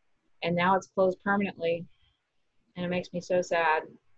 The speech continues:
There's no other options for those kids now. There's regular high school, or if you're real bad, there's the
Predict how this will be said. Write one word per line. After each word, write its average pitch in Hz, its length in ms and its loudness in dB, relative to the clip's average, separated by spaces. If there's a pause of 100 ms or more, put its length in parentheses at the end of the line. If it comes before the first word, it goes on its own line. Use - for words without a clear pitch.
(680)
There's 180 220 -2
no 185 180 4
other 170 200 4
options 170 440 0
for - 80 -10
those 160 200 -2
kids - 300 -2
now. 151 260 -6 (600)
There's 165 260 4
regular 170 340 6
high 185 200 4
school, 190 440 4
or 165 100 4
if - 100 -6
you're 165 120 2
real 180 280 4
bad, 165 420 4
there's - 320 0
the - 300 -2